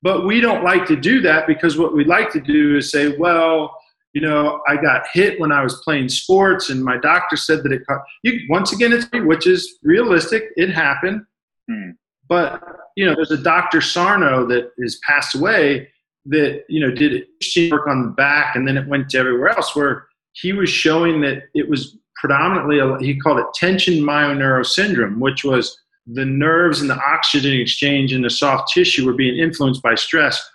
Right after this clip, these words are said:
Speaker 1: which was creating a labeled disease state, rotator cuff,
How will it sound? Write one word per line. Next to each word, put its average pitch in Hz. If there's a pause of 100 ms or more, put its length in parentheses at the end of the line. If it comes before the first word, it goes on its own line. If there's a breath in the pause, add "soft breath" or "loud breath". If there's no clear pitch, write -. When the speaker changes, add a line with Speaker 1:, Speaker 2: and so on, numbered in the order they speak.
(100)
Speaker 1:
which 135
was -
creating 151 (260)
a 135
labeled 139
disease 139
state, 117
rotator 147
cuff, 117